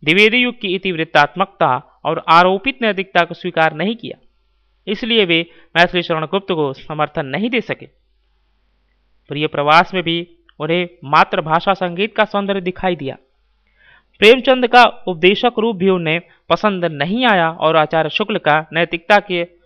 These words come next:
अभेद्य कवच से मंडित लोकमंगल का तत्व भी उन्हें ग्राह्य नहीं हुआ। छायावाद युग का काव्य आपके आदर्शों का प्रतिनिधित्व कर सका है या यो कहिए कि छायावाद का सौंदर्यनिष्ठ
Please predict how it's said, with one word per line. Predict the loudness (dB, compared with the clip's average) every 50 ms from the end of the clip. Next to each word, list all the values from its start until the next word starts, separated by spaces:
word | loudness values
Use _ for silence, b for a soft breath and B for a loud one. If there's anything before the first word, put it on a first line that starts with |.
| _ _ 0
अभेद्य | 2 2 4 2 2 2 0
कवच | 2 4 4 4 4 4 2
से | -4 -6 -6 -6 -4
मंडित | -2 0 0 0 0 -2 -4 -4 _ _ _ _ _ _ _ _ _ _ 0
लोकमंगल | 4 4 4 4 4 0 0 2 2 2 2
का | 2 2 2
तत्व | 2 0 -2 -2 -2
भी | -2
उन्हें | -2 -2 -2 -4 -4 -2
ग्राह्य | 0 0 0 0 -4 -8
नहीं | -10 -10 -8 -6 -6 -8
हुआ। | -8 -8 -12 -12 -14 -16 _ _ _ _ _ _ _ _ _ _ _ _ _ _ _ _ _ _ _ _ _ _ _ _ _ _ _ _ _ _ _
छायावाद | 0 2 2 4 4 4 4 4 4 2
युग | -2 -4 -4
का | -4
काव्य | 0 4 4 4 4 4 0 -4 -4 -6 -12 -20 -20 _ _ _ _ _ _
आपके | 2 4 4 4 4 4 4
आदर्शों | 6 6 4 2 0 -2 -4 0
का | 2 2 2
प्रतिनिधित्व | 2 0 -2 -4 -4 -6 -4 -6 -6 -4 -6 -2
कर | 0 0 -2
सका | 0 -2 0 2 4 4 4 2 0 -4 -6 _ _ _ _ _ 2
है | 2 4 4 4
या | 4 4 4 2 2 -4 -12 -14 -2
यो | 0 2 2
कहिए | 2 2 0 2 2 2 0
कि | 0 -2 -6 -6 -6 -10 _ -20 -20 _ _ _ _ _ -2
छायावाद | 2 2 4 6 6 6 6 4
का | 2 -2 -2
सौंदर्यनिष्ठ | -2 -2 -6 -4 -4 -4 -4 -4 -2 -2 -4 -4 -4 -6